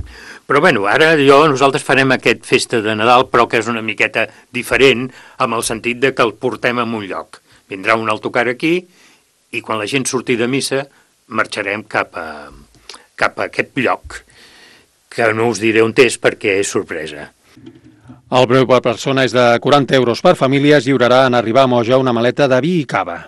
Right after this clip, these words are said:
Speaker 1: No és al municipi, però és a prop. I llavors, doncs, eh, farem una cosa. El dia dinou de desembre, que,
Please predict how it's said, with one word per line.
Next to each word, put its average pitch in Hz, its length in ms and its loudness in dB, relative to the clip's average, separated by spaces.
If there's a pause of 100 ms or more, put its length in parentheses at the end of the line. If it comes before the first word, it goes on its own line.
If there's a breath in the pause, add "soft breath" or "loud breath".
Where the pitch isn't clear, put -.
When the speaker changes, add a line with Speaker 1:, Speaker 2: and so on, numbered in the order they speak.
(720)
Speaker 1:
No 92 160 -6
és 85 80 -10
al 78 80 -14
municipi, 131 640 -2 (420 loud breath)
però 113 140 2 (120)
és 131 140 0
a 104 80 -6
prop. - 300 -16 (680 loud breath)
I 143 120 2
llavors, 156 340 4
doncs, 131 240 4
eh, 117 320 4
farem 127 320 -2
una 120 160 -2
cosa. 95 380 -2
El 90 100 -10
dia 135 180 0
dinou 127 320 2
de 107 300 0
desembre, 117 640 -2
que, 95 140 -6